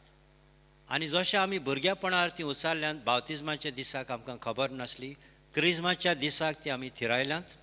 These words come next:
आनी आतां आमी जाणा जावन तीं जियेतांव आनी दुसऱ्यांक परगट्टांव. तर आमचो भावार्थ म्हळ्यार कितें? भावार्थ म्हळ्यार देवाच्या,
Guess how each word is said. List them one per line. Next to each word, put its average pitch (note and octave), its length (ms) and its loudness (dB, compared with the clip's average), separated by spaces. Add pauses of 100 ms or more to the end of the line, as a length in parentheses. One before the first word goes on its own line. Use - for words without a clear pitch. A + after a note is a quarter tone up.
(600)
आनी C3 160 2
आतां D#3 260 2
आमी D#3 220 -6
जाणा C3 380 0
जावन D3 400 -2 (640)
तीं D3+ 240 -2 (420)
जियेतांव E3+ 580 2
आनी C3 260 -2
दुसऱ्यांक C3 600 -2 (420)
परगट्टांव. A2 520 -4 (1500)
तर F3+ 120 8
आमचो G3 320 4
भावार्थ C3+ 440 2 (260)
म्हळ्यार C3 340 -2
कितें? A#2+ 240 -10 (1900)
भावार्थ D#3+ 460 4
म्हळ्यार C#3 380 2 (600)
देवाच्या, E3 680 0